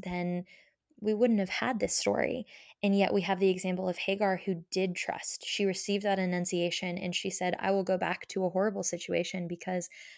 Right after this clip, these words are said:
I trust in God's word, um, that, that I will survive and that my child will survive." And I think that call to trust,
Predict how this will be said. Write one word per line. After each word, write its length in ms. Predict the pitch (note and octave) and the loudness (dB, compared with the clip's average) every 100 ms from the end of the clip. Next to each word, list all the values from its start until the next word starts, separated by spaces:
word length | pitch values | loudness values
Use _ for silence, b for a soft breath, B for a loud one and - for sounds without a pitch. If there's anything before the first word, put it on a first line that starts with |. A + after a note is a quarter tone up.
| B - | B -6
I 60 | G3 | -4
trust 420 | - G3+ - - | -2 -2 -2 0
in 120 | F#3 | 0
God's 300 | F3+ F3 E3+ | 0 -2 -2
word, 520 | F3 G3+ G3+ F3+ F#3 _ | 0 2 2 0 -8 _
um, 520 | F#3 F3 F3 F#3 F#3 A3+ _ _ _ _ _ - | -10 -6 -4 -4 -6 -12 _ _ _ _ _ -2
that, 220 | F#3+ G3 _ _ G3 | 0 -2 _ _ -4
that 100 | F#3+ | -2
I 120 | G3 | 0
will 100 | G#3+ | 0
survive 540 | G3+ G#3 F3 F3+ C4+ F#3+ | 0 -2 -2 -2 -2 0
and 120 | F3+ | 0
that 80 | F#3+ | 0
my 100 | F3+ | -2
child 360 | - F#3 F#3 | -2 0 0
will 100 | F#3 | 0
survive." 720 | F3+ F#3 E3+ F3 F3+ G#3 - - B B B B - | -2 -2 -2 -4 -6 -8 -10 -18 B B B B -2
And 500 | F#3+ F#3 F#3 F3+ F3+ - _ _ _ _ _ - | 2 4 4 2 -2 -6 _ _ _ _ _ -2
I 120 | G3 | 0
think 300 | - A3+ A3 | 2 2 4
that 240 | G3+ - | 2 0
call 380 | - - F#3+ G3 | -6 0 2 2
to 200 | G3 F#3+ | 2 -4
trust, 720 | F3+ - F3+ A#3 - - - | -4 -2 0 0 -6 -10 -12